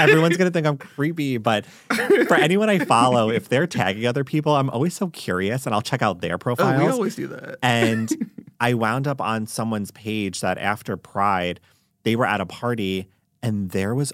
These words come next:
Speaker 1: Archer swag at that party because we had street team members go to Harlem Pride, go to Manhattan Pride, hand out fans and other Archer swag.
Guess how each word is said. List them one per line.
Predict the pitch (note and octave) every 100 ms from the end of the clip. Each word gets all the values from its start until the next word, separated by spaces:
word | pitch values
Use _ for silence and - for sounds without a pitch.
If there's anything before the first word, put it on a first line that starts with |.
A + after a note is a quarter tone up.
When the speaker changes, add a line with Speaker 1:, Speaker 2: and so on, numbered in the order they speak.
| -
Speaker 1:
Archer | G2+ G#2 - G2
swag | - F#2+ F2 B1+ - - _ _ A2
at | G2 -
that | F2
party | - F2+ D#2+ A#1 - _ _ _ -
because | F#2+ G#2 F2+
we | F2 G#2 C3+
had | C3+ A#2+
street | - - A2+ -
team | - F2
members | E2+ E2+ E2+ E2+ - _ _ _ G2
go | G2 G#2 G#2 F#2
to | -
Harlem | E2+ F2+ E2+ G2 G2
Pride, | A2 F#2+ F#2+ G2 - _ -
go | F2
to | D#2+
Manhattan | D#2+ D2+ - G2+ G2+
Pride, | G2+ G2+ F#2 F2+ F2+ - _ _ _
hand | A2+ A2 G#2
out | F2+ -
fans | - G2+ G2 G2 G2 F#2+ F#2
and | E2 E2+
other | F2+ F#2+
Archer | D#2+ F#2 F2+
swag. | - - F2+ F2 F2